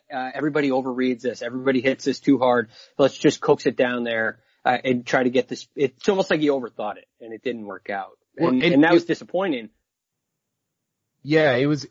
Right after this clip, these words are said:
Speaker 2: and it was weird on the, it felt like for most of the day, and especially on the back nine, he was kind of,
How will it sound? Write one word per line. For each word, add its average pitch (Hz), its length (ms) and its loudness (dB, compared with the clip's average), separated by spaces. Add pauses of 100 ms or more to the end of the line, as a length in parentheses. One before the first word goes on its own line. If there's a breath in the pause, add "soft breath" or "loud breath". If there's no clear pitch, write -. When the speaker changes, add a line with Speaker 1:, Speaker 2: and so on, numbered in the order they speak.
Speaker 2:
and 151 100 -2
it 160 40 2
was 151 140 0
weird 196 380 2
on 156 120 2
the, 107 100 -4 (240)
it 131 200 -6
felt 240 280 0
like 151 440 0
for 127 120 -10
most 135 260 -2
of 135 80 0
the 113 80 0
day, 117 160 0
and 117 100 -2
especially 131 340 -2
on 120 60 0
the 113 60 -2
back 113 240 -2
nine, 117 180 -4
he 120 140 -6
was 127 160 -4
kind 196 320 -2
of, 151 240 2